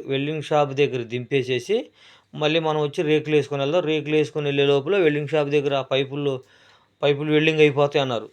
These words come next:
సరే అని నేను కూడా ఒప్పుకున్నాను. కిరాయి కూడా, ఆ, నేను అడిగినంత ఇవ్వలేదు, ఒప్పుకున్నాను.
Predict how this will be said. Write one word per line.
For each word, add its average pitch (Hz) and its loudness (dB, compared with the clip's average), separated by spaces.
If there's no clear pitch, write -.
సరే 160 4
అని 170 0
నేను 170 -2
కూడా 165 0
ఒప్పుకున్నాను. 160 2
కిరాయి 151 2
కూడా, 156 4
ఆ, 120 -10
నేను 123 -8
అడిగినంత 139 -2
ఇవ్వలేదు, 135 2
ఒప్పుకున్నాను. 139 -4